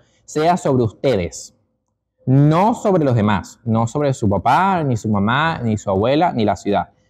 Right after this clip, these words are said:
Sobre ustedes, es muy importante que el ensayo sea sobre ustedes.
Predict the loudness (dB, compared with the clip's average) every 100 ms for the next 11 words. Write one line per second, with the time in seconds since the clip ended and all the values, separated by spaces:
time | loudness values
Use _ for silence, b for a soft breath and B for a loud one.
0 | _ _ -2 0 0 0 2 2 -2 -10
1 | -20 -6 -2 0 0 -2 -2 0 -2 -2
2 | -2 -2 -2 -2 -2 -2 -4 -4 _ _
3 | _ -12 -2 0 0 -4 -6 -10 -6 -6
4 | -8 -12 -20